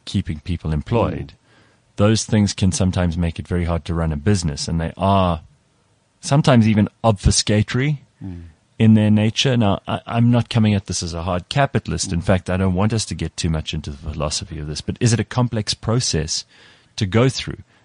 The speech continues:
Speaker 1: If I found a machine that was able to do what five employees here do, um, it's almost my duty as a responsible business owner to put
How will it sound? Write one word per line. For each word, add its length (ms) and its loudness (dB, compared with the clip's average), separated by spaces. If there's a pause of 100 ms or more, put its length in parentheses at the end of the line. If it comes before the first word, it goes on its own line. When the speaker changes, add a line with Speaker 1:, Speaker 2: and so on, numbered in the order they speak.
(160)
Speaker 1:
If 180 -6
I 180 2
found 340 4
a 40 6
machine 580 0 (400)
that 100 -2
was 160 0
able 280 0
to 200 -4
do 420 0
what 340 -6
five 380 0
employees 640 0
here 220 0
do, 300 -8 (640)
um, 360 4 (640)
it's 280 0
almost 360 2
my 200 4
duty 720 0
as 280 -4
a 160 -4
responsible 680 -2
business 420 0
owner 380 -4
to 100 -10
put 240 -6